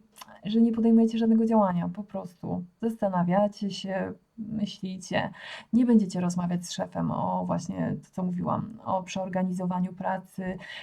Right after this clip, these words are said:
nie porozmawiacie z partnerem o tym, żeby troszeczkę was odciążył, żeby pomógł wam w jakichś tutaj zadaniach, nie będziecie rozmawiać z dziećmi, żeby na przykład, nie wiem, nawet jeśli chodzi o jakieś tam porządki, żeby one robiły, tylko znowu wszystko będziecie chcieć robić sami.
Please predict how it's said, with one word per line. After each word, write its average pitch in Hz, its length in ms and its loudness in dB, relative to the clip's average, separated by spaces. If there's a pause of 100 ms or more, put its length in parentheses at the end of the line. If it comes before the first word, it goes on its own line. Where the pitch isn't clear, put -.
(100)
nie 254 80 0
porozmawiacie 214 540 2
z - 60 -6
partnerem 180 460 0
o - 60 0
tym, 175 160 0
żeby 175 220 0
troszeczkę 180 380 -10
was 185 140 -12
odciążył, 185 760 -2
żeby 175 200 0
pomógł 180 520 -4
wam 175 360 2
w - 40 -8
jakichś 175 280 -8
tutaj 175 320 -4
zadaniach, 175 640 -2
nie 208 100 0
będziecie 202 280 -2
rozmawiać 185 380 -6
z 175 80 -10
dziećmi, 180 460 -6
żeby 175 320 -4 (400)
na 220 80 2
przykład, 196 260 0
nie 170 100 2
wiem, 165 120 0
nawet 185 240 0
jeśli - 200 -8
chodzi 180 240 -6
o 117 40 -2
jakieś 175 240 -6
tam 180 160 -6
porządki, 185 540 -2
żeby 175 200 -4
one 175 300 -2 (360)
robiły, 180 460 2
tylko 214 180 -4
znowu 226 360 2
wszystko 190 400 -8
będziecie 165 360 -2
chcieć - 300 -10
robić - 340 -10
sami. - 300 -8